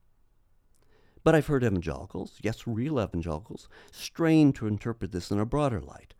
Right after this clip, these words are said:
namely that Jesus may be the way, but there are different ways to Jesus, including the major religions, and as Billy Graham says, through nature. How do you get from nature to Jesus? Well, I don't know, though I can see how you might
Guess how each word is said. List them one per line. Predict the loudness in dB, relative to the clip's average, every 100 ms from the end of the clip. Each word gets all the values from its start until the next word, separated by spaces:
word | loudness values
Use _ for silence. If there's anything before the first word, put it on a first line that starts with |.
| _ _ -2
namely | 4 8 8 6 2
that | 0 -2
Jesus | -2 -2 -2 -4
may | -4 -2
be | -2 -4
the | -4
way, | -4 -2 -2 -2
but | -2 -2
there | -2
are |
different | -2 -4 -6 -8
ways | -6 -6
to | -6
Jesus, | -6 -2 -2 -2 -6 -10 -20 -2
including | 0 2 2 4 4
the | 4
major | 0 -2 -4
religions, | -4 -6 -6 -6 -6 -6
and | -2 0
as | 0 -2
Billy | -8 -6 -6
Graham | -8 -8 -8
says, | -6 -6 -6 -8 -20 _ _ _
through | -8 -2
nature. | -2 -2 -8 -16 -20 _ _ _ _ _ _ _ _ _ _
How | -8 -4
do | -2
you | -2
get | -2 -4
from | -2 0
nature | 0 -2 -6
to | -8 -4
Jesus? | 0 0 0 -10 -20 -20 _ _ _ _
Well, | -4
I | 0
don't | 2 2
know, | 0 -2 -6 -14 -20 _ _ _ _
though | 0 2
I | 2
can | 0
see | 0 0
how | 2
you | 0 0
might | 0